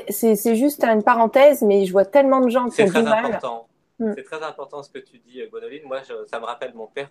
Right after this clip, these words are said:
Speaker 2: quand, euh, j'avais appris à faire les multiplications et qu'il m'avait engueulé. C'est revenu là, tout de suite, au moment où tu parlais.
Speaker 1: Waouh,
Speaker 2: Donc, je suis sûr
Speaker 1: beau.
Speaker 2: que chacun, là, grâce à ce que tu dis, là, parce que tu nous enseignes, en fait, Gwénoline, hein, mine de rien,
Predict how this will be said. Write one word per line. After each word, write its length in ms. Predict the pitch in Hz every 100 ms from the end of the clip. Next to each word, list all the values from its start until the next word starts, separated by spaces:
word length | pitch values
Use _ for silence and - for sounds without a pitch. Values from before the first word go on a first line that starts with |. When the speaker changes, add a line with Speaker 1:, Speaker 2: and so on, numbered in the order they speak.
| -
Speaker 2:
quand, 300 | 110 104 101
euh, 40 | 98 _ _
j'avais 220 | - 104 110
appris 240 | - 123
à 40 |
faire 160 | 110 113
les 80 | 101
multiplications 680 | 107 _ _ 110 113 104 143
et 80 | 135
qu'il 140 | -
m'avait 180 | 104 98
engueulé. 360 | 110 104 110 101 _ _ _ _ _ _
C'est 100 | 139
revenu 340 | 131 143 -
là, 140 | 135 101
tout 140 | -
de 40 | -
suite, 240 | - -
au 40 | 110
moment 180 | 107
où 40 | 110
tu 120 | _
parlais. 380 | - 104 101 - _ -
Speaker 1:
Waouh, 240 | 180 196
Speaker 2:
Donc, 40 | 185
je 20 |
suis 20 | 147
sûr 80 | 175
Speaker 1:
beau. 160 | 196
Speaker 2:
que 40 | 190
chacun, 300 | 175 - 175
là, 140 | 165 147
grâce 300 | - 151 -
à 80 |
ce 80 | 165
que 80 | 160
tu 200 | 151 147
dis, 140 | 139 196
là, 100 | 143
parce 160 | 127
que 80 | _
tu 160 | 127 127
nous 160 | 139
enseignes, 360 | 139 139 180 190
en 60 | 135
fait, 180 | 135 131
Gwénoline, 460 | 120 117 123 233
hein, 80 | 165
mine 140 | 147 123
de 80 | 117
rien, 240 | 113 165